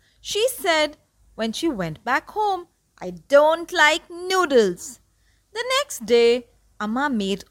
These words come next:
upma with peanuts and peas. But Samaira ate only the peanuts in it and took the rest back home.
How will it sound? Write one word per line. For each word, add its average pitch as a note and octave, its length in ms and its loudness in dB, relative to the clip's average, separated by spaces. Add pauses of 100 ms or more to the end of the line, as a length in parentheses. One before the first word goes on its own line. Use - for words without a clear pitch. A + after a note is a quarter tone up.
upma B3 800 -6
with A#3+ 300 -6
peanuts E3 560 -12
and F#4+ 240 -12
peas. G4+ 500 2 (440)
But F3 160 -12
Samaira F#3 720 -6
ate B3+ 320 -6 (100)
only C#4 480 -2
the F#4+ 120 -6
peanuts F4+ 560 -6
in F4 140 -10
it E4+ 260 -10 (400)
and C5 100 -4 (180)
took D4+ 280 0
the A#3+ 180 4
rest A3 380 -2 (140)
back D3 260 -2 (120)
home. B3 380 4